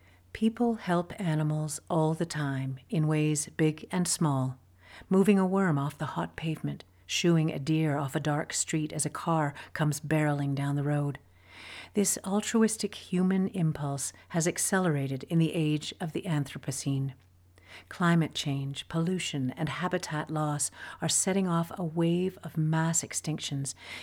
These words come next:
and human intervention is becoming bigger, bolder, and costlier than ever. Chytrid fungus has wiped out dozens of Central American amphibian populations, but a network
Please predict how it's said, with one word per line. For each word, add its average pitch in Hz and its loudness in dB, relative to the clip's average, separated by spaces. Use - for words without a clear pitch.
and 151 2
human 208 4
intervention 170 -2
is 165 -6
becoming 147 0
bigger, 170 0
bolder, 165 2
and 135 -4
costlier 151 -2
than 151 -2
ever. 135 -6
Chytrid 190 0
fungus 175 -2
has 170 -2
wiped 196 0
out 175 -2
dozens 180 0
of 165 -6
Central 175 0
American 156 0
amphibian 165 0
populations, 139 -6
but 180 2
a 175 6
network 175 0